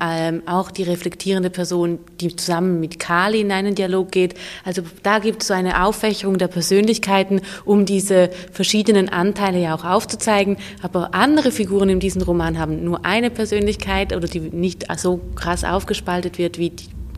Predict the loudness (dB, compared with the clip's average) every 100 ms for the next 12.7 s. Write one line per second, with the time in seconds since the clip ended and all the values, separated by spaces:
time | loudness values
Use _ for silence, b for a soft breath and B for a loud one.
0 | -10 -10 -10 -4 -4 -4 -8 -6 -2 -2
1 | -2 -8 -10 -8 -6 -8 -10 -8 -8 -8
2 | -12 -8 -6 -4 -4 -4 -6 -8 -6 -6
3 | -8 -6 -4 -4 -6 B B -12 -2 0
4 | 2 2 0 -4 -2 -2 0 -2 -2 -2
5 | -2 -2 0 0 0 -2 B B 0 2
6 | 4 4 4 4 2 2 2 0 0 -2
7 | 0 0 0 0 0 2 4 4 4 2
8 | 2 0 B -10 0 0 0 0 0 0
9 | -2 -2 -2 -4 -6 -4 0 2 0 -4
10 | -8 -8 -4 2 2 4 2 0 -2 2
11 | 4 4 2 -2 2 2 2 2 2 2
12 | 2 0 4 6 6 4